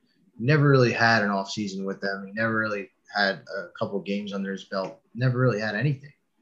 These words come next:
So that's, that's what I'm hanging my hat on. I kinda do have faith in Drew Lock. I know a lot of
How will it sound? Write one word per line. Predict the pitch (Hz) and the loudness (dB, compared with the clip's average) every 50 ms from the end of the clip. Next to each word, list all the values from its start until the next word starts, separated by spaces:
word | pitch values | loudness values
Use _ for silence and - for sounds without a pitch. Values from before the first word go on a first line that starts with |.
| _ _ _ _ - - | _ _ _ _ -20 -8
So | - - 101 101 101 98 95 - - _ _ _ _ _ _ _ - | -4 0 2 2 2 2 0 -4 -10 _ _ _ _ _ _ _ 2
that's, | 139 151 170 - - - - - _ _ - | 4 4 4 4 0 -4 -8 -12 _ _ 4
that's | 139 147 165 - | 6 6 6 6
what | 160 127 | 6 6
I'm | 117 120 113 | 6 6 4
hanging | 120 123 123 120 110 104 | 4 4 4 4 4 2
my | 107 110 117 | 2 4 4
hat | 117 123 120 120 120 | 6 6 4 4 4
on. | 123 123 123 120 120 - - | 2 2 0 0 -2 -2 -2
I | 107 113 120 120 - - - - | -2 -2 -2 -2 -6 -6 0 4
kinda | 143 143 135 120 104 101 | 4 6 6 4 2 2
do | 110 117 123 123 | 2 4 4 6
have | 127 131 131 127 - | 6 4 4 2 2
faith | 139 139 127 123 135 | 2 2 2 2 0
in | 127 120 | -2 -2
Drew | 120 131 131 | 0 0 2
Lock. | 139 139 143 127 113 | 2 2 2 0 -2
I | 101 | -4
know | 104 113 113 | -4 -6 -6
a | 101 | -4
lot | 104 113 113 | -2 -2 -2
of | 110 | -2